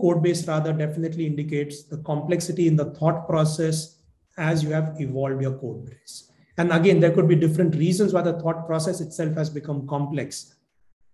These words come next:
but that complexity is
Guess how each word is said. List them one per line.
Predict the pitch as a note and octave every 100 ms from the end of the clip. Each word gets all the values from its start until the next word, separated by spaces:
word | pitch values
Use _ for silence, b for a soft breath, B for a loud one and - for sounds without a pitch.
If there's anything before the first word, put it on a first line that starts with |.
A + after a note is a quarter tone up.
| _ -
but | F3 D#3 - - - _
that | E3 D#3+
complexity | D#3 C#3+ F#3 F3+ - F3 F3+ F3 - _
is | D#3+ E3 D#3+